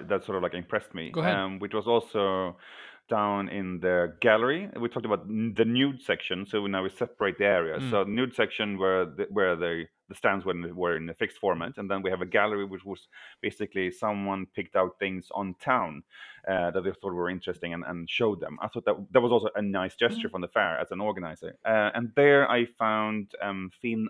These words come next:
Speaker 1: Ahlgren doing sort of, like, a concept about what do we do with all the flaws in things, and what do we do when we get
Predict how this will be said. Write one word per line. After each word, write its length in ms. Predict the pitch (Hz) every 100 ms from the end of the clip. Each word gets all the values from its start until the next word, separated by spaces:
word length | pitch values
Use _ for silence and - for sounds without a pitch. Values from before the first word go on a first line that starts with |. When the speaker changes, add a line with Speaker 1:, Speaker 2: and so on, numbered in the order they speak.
| -
Speaker 1:
Ahlgren 840 | 117 95 90 92 135 107 113 190
doing 440 | 170 160 139 120 117
sort 140 | 113
of, 60 | 104
like, 80 | -
a 120 | -
concept 600 | 151 127 - 117 92 -
about 420 | 127 98 92 - - -
what 140 | - -
do 100 | 120
we 80 |
do 420 | 113 120 113 113 110 -
with 320 | 113 107 95 -
all 240 | 107 104
the 100 | 104
flaws 800 | - - 123 101 82 78 - - _ -
in 180 | 98 87
things, 500 | 90 73 67 - -
and 300 | 113 107 104
what 100 | 107
do 80 | 120
we 60 | 110
do 100 | 110
when 100 | 107
we 60 |
get 140 | 101